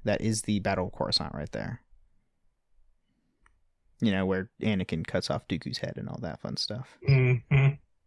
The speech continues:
Speaker 1: So now we get to the Galactic Empire. So they didn't really have a whole lot of, like, history in the Clone Wars since they were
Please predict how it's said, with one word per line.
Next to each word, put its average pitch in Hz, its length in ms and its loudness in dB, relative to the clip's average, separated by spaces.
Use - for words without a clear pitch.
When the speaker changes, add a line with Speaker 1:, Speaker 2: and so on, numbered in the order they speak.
Speaker 1:
So 139 400 12
now 151 200 10
we 233 100 10
get 208 200 10
to - 140 -4
the 139 80 6
Galactic 127 540 6
Empire. 104 640 4
So 135 220 10
they 127 160 10
didn't 180 300 8
really 147 260 8
have 143 220 8
a 135 80 6
whole 139 140 4
lot 131 140 10
of, 117 100 8
like, 113 200 2
history 143 380 2
in 127 80 4
the 107 80 2
Clone 151 220 4
Wars 147 340 4
since 123 280 4
they 123 140 8
were 110 460 4